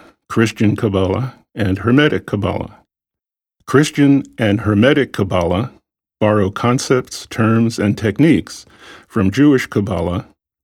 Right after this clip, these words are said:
but they may use them differently, and they incorporate elements from other traditions. Even within traditional Jewish Kabbalah, because it has existed over many centuries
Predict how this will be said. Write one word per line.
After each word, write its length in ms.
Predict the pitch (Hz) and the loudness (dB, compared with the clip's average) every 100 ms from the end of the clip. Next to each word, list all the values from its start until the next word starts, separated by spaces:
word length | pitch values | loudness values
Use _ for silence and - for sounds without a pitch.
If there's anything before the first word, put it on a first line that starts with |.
| _ | _
but 180 | - 107 | -4 -2
they 120 | 113 | 2
may 160 | 110 110 | 2 2
use 360 | 104 123 175 113 | 4 2 2 0
them 180 | 101 | 0
differently, 580 | 104 151 - - 85 107 - _ _ _ _ | 2 0 -2 -4 -6 -8 -12 _ _ _ _
and 160 | 113 107 | -2 2
they 120 | 104 | 2
incorporate 680 | 98 - 143 135 123 107 104 | 0 2 0 4 2 2 0
elements 480 | 135 147 101 98 107 | 2 2 4 0 -2
from 200 | - 101 | -2 0
other 260 | 131 147 107 | 2 2 0
traditions. 760 | - 95 107 101 95 - - - _ _ _ _ _ _ | -2 -2 -2 -4 -8 -12 -20 -20 _ _ _ _ _ _
Even 380 | - 151 160 165 | 4 6 6 4
within 320 | 139 123 123 | 4 4 2
traditional 580 | 110 110 127 139 135 120 | 0 -2 -2 0 0 0
Jewish 360 | 107 139 156 - | 2 4 4 2
Kabbalah, 580 | 123 98 95 95 110 - _ _ _ _ | -2 -2 -4 -4 -6 -10 _ _ _ _
because 380 | 120 107 131 135 | -6 0 0 0
it 100 | 131 | 0
has 220 | 110 104 | -2 -2
existed 580 | 101 107 131 165 117 98 | -4 0 -2 0 0 0
over 240 | 95 90 | 0 0
many 280 | 101 117 151 | 2 4 4
centuries 680 | 143 156 151 107 104 110 | 2 0 0 -2 -2 -4